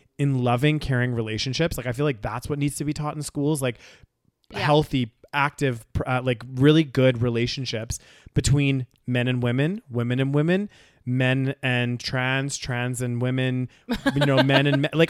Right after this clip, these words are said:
Speaker 1: all of
Speaker 2: <laughs> Yeah,
Speaker 1: it, like, the whole,
Speaker 2: everyone.
Speaker 1: the whole plethora of it, right? But don't, don't depict it in a negative light. Depict it in what is a healthy relationship.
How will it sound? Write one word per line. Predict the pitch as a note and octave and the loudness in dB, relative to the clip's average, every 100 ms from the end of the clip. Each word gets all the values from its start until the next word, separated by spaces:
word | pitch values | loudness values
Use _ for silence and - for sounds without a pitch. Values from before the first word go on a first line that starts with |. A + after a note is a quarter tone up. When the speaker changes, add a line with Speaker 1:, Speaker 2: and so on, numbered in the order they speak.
| - | 4
Speaker 1:
all | E3 F#3+ | 6 6
of | F3 | 4
Speaker 2:
<laughs> | |
Yeah, | G#3 | 4
Speaker 1:
it, | |
like, | D3+ | 4
the | F#3+ | 4
whole, | E3 G#3+ | 6 4
Speaker 2:
everyone. | - | 4
Speaker 1:
the | E3+ | 2
whole | F3+ G#3+ | 4 4
plethora | G3+ A3 D3+ | 2 2 2
of | A2+ A2 | 2 -2
it, | G#2+ | -2
right? | B2 D3 | 0 2
But | D#3 - - - | 0 -2 -20 2
don't, | E3+ G#3+ - | 2 2 2
don't | F3+ F#3+ | 2 2
depict | G#3+ - E3 | 0 0 0
it | E3+ | 0
in | D3 | 2
a | B2+ | 2
negative | A#2+ A#2 A#2+ | 0 0 0
light. | A2+ A#2 | 0 -4
Depict | C3 D#3 - | -4 -6 -4
it | E3 D3+ | -6 -2
in | C3 | -2
what | C3 B2 C#3 | -2 0 2
is | D#3+ | 2
a | D#3 | 0
healthy | D3+ D3+ | -2 -2
relationship. | C#3+ C3+ D#3+ D#3+ - | -2 0 -2 -4 -6